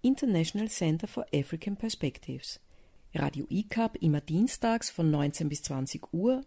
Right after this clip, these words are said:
auf Radio Orange vierundneunzig Punkt null Megahertz oder im Livestream unter w w w punkt o vierundneunzig punkt a t.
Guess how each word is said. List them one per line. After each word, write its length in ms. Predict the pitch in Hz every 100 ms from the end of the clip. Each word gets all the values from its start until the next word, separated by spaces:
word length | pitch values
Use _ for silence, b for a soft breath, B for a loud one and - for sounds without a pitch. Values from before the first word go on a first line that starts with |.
| -
auf 200 | 247 -
Radio 340 | 170 185 233
Orange 480 | 220 170 165 196 - b b
vierundneunzig 720 | - 254 269 202 190 - 220
Punkt 320 | - 262 -
null 180 | 214 254
Megahertz 680 | 190 139 151 160 165 - - b b
oder 220 | 196 247
im 140 | 277 240
Livestream 760 | 160 175 - - - 226 233
unter 420 | - 196 196 202 202 B B -
w 160 | 175
w 140 | 247 214
w 160 | 185
punkt 560 | - 220 214 214 - - b b -
o 220 | 180 214
vierundneunzig 880 | 247 - 190 202 196 190 202 240 -
punkt 360 | - 170 175 -
a 80 | 240
t. 360 | - 151 -